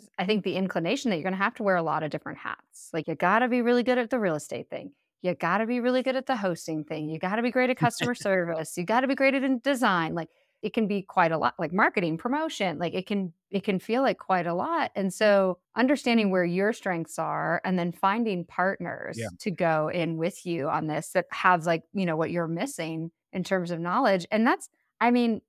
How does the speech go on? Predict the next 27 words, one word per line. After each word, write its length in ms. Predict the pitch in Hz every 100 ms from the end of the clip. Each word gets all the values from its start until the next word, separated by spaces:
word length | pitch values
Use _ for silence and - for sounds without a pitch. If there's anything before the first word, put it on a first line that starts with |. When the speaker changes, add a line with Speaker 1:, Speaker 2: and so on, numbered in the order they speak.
| _ _ _
Speaker 1:
kudos 380 | - 381 571 -
to 80 | 220
you. 60 |
That's 280 | 202 226 -
super 340 | - 240 233 185
smart 360 | - 190 165
because, 360 | 185 208 196 175
yeah, 220 | 233 190
even 320 | - 269 349
just, 180 | 240 247
like, 200 | 220 185
the 80 | 185
thought 300 | 170 190 226
of 80 | 190
getting 240 | 160 165 165
my 120 | 151
real 200 | 156 -
estate 280 | - 160 -
license, 380 | - 202 - -
I'm 100 | 180
like, 160 | 170 208
"Wait, 140 | 190
that 160 | 240 -
looks 200 | 311 -
like 160 | 196 -
too 140 | 202
much. 280 | 170 -